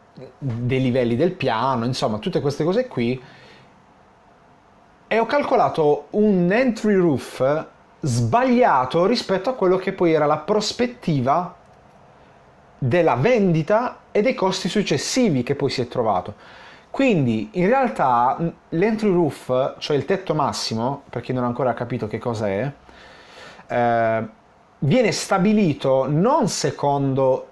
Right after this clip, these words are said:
la media, secondo i parametri di rivendita, secondo quelle fesserie che vi dicono, ma viene calcolato secondo una serie di fattori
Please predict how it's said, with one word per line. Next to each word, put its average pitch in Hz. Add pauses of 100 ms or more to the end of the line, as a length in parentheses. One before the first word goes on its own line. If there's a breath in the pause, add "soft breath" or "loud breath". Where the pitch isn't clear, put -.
(120)
la 131
media, 127
secondo 120
i 117
parametri 113
di 113
rivendita, 110
secondo 110
quelle 110
fesserie 110
che 107
vi 107
dicono, 104 (1600 loud breath)
ma 131
viene 151
calcolato 135
secondo 117
una 139
serie 110
di 113
fattori 120